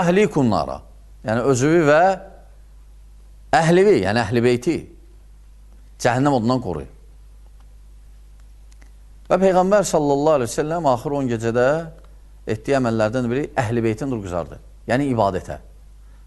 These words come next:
Və həmçinin, həmçinin, həmçinin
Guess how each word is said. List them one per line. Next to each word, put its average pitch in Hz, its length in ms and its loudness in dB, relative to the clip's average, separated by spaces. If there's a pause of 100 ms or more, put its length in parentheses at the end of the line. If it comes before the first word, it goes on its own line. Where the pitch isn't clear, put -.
Və 147 100 2
həmçinin, 170 600 2 (460)
həmçinin, 101 460 -4 (1800)
həmçinin 202 640 0